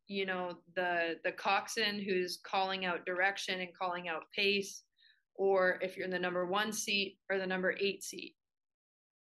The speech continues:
it doesn't matter where you're sitting in the boat. Are there perceived, like, better positions in a rowing boat?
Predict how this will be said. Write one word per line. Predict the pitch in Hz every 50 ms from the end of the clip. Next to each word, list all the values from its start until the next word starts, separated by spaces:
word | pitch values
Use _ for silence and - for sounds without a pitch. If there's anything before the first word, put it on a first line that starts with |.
| _ _ _ _
it | 202 208 202 - - 196 - -
doesn't | 196 185 196 196 208 233 233 233 240 - _ _ _ - 208
matter | 196 196 190 185 170 165 160 165 185 196 214 277 311 320 - - _ _ _ -
where | 180 175 185 196 196 196 202 202
you're | 202 196 196
sitting | 196 - 214 190 185 185 180
in | 180
the | 170
boat. | 165 - 160 - - - - _ _ _ _ _ _ _ _ _ _ _ _ _ _ _ _ _ _ _ _ 190
Are | 196 202 214 208
there | 208 202 196 190 190 -
perceived, | - 196 185 185 - - - 202 190 190 190 185 185 185 190 - - _ _ _
like, | 185 180 165 165 - - _ _ _ _ _ _ _ _ _ _ _ _ _ 175 - _
better | 190 175 170 190 190 196 190 -
positions | 208 196 165 175 175 165 - 208 202 220 254 269 277 269 - - - _ _ -
in | 208 214
a | 220 220
rowing | 214 208 214 226 247 254 254 233
boat? | 240 254 277 302 311 311